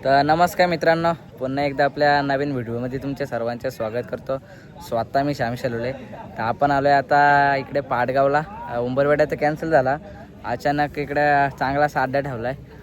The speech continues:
ना, भरपूर असे चांगले चांगले बैल आलेत. तर दाखवतो तुम्हाला कोणकोणते नंदी आलेत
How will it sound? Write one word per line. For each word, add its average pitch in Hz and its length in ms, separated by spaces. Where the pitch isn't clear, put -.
ना, 123 80
भरपूर 123 320
असे 151 440
चांगले 143 340
चांगले 143 240
बैल 127 220
आलेत. 127 220
तर 135 40
दाखवतो 127 380
तुम्हाला 139 260
कोणकोणते 131 440
नंदी 135 260
आलेत 131 220